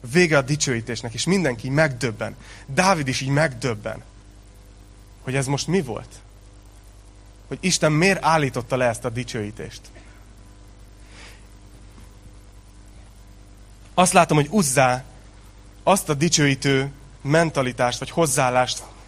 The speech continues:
képviseli, és most figyeljetek, mert ez már ránk is vonatkozik. Uzzá nem nagyon foglalkozott as-, azzal, hogy Isten hogy szeretné, hogy dicsőítsék őt. Hanem azt mondta, hogy reméljük, hogy jó lesz neked így, mert mi így szeretnénk.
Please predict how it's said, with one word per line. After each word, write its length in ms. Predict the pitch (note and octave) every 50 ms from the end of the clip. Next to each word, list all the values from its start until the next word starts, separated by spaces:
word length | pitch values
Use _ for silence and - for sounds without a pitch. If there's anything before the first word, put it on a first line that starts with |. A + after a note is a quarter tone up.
| - - - -
képviseli, 580 | - F#3+ F3 E3 - C3+ B2+ - - C3 B2 C3
és 120 | B2+ -
most 160 | - C#3 -
figyeljetek, 380 | - G3 E3 D3 C#3+ C#3+ C#3 -
mert 140 | C#3+ B2+ C3
ez 80 | A#2+
már 140 | C3 B2+ B2+
ránk 240 | B2+ B2 A#2+ A#2 A2+
is 140 | A#2 - -
vonatkozik. 520 | B2 A2+ A2 A2+ A2+ - A2+ G#2 A2+ A2 - - - - - - - - - - - - - - - - - - - - - - - - - - - -
Uzzá 300 | F3+ E3+ D3+ C#3+ F3 E3
nem 180 | F3 G3+ G#3
nagyon 300 | G3 E3 D3 C#3 C#3 C3+
foglalkozott 680 | - - E3+ D3+ D3 C3+ B2 A#2+ A#2 C#3 B2+ C#3 B2+ -
as-, 320 | - D3 D3 C#3 - - -
azzal, 360 | D3+ D3+ D3 B2+ C3 B2+ B2+
hogy 140 | B2+ C3+ -
Isten 500 | - F3+ E3 - - - C3 A#2 A#2 A#2
hogy 240 | A2+ - D3+ C#3+ -
szeretné, 540 | - - - A#2+ A2 A2 A2 - A#2 A2+ A2
hogy 220 | A2 A#2+ A2+ A2
dicsőítsék 680 | A2+ A2 A2+ - A2 G#2 G#2 G2+ - - G#2+ A2 A2
őt. 260 | A#2+ - A2+ A2+ - - - - - - - - - - - - - - - - -
Hanem 200 | - D3+ D#3+ F3
azt 140 | F#3+ F#3 -
mondta, 200 | F3 D3+ C3+ -
hogy 80 | C#3+ C#3+
reméljük, 300 | F3+ F#3+ F3 D3 C3+ B2
hogy 120 | C3+ C3
jó 120 | B2+ B2 A#2+
lesz 160 | A#2 A2+ A2+
neked 320 | A#2+ A#2 A2+ A2+ A2 G2
így, 220 | G#2+ A2 - - - - - - - - - - - - - - - - - -
mert 340 | - C3 B2 B2 A#2 - -
mi 120 | C3 B2+
így 160 | C3 C3+ B2+ A#2
szeretnénk. 540 | - - A2+ G#2+ G2+ - A2 G2+ A2 A#2